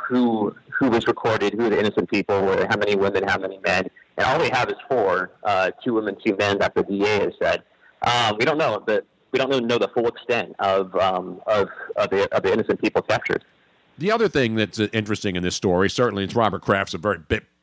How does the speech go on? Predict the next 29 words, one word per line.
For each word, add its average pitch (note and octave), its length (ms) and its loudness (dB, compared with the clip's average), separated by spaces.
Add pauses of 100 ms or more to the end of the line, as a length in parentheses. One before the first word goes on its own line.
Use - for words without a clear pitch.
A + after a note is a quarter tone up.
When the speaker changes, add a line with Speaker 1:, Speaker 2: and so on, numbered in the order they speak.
Speaker 2:
publicly G2+ 460 -2
known F#2+ 280 0
guy. F#2+ 240 0
His F2+ 120 -4
wife F#2+ 300 -2
died. F#2+ 300 2
He's F#2 100 -8 (140)
seen G2+ 280 -6
Dancing F#2+ 320 -4
with F2+ 120 -6
Women. F#2+ 340 0
He's F#2 140 -4
just F#2 120 -6
an F#2+ 80 -4
old G2 220 -4
guy F#2 260 2
who's F#2 220 -4 (340)
obviously G#2 380 -4
lonely F#2+ 460 -2
despite F#2 360 0
having G2 260 2
all F#2+ 120 0
those F2+ 160 -4
Super A2 260 -2
Bowl F2+ 240 -2
rings F#2 320 -4
and F2+ 100 -6
championship F#2 500 -6
trophies. B2+ 460 -4